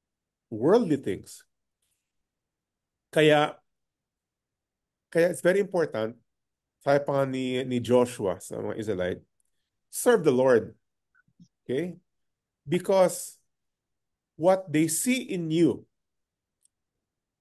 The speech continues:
is they, they need to look up at you. "I want to become like mama.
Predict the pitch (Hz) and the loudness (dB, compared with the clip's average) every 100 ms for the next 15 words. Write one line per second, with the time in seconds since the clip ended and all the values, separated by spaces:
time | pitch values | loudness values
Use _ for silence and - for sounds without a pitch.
0 | _ _ 190 185 185 - - - 160 175 | _ _ 4 4 2 -6 -12 -10 0 2
1 | 180 214 247 240 202 165 190 - - 208 | 2 0 0 0 0 4 4 2 -4 -12
2 | 190 _ - 156 - 156 131 - _ _ | -12 _ -12 -12 -8 -8 -8 -10 _ _
3 | _ _ _ _ _ _ _ _ _ _ | _ _ _ _ _ _ _ _ _ _
4 | 151 165 180 190 190 165 180 165 147 143 | 0 2 2 0 -2 -2 -2 0 0 0
5 | 135 123 117 120 | -2 -2 0 -4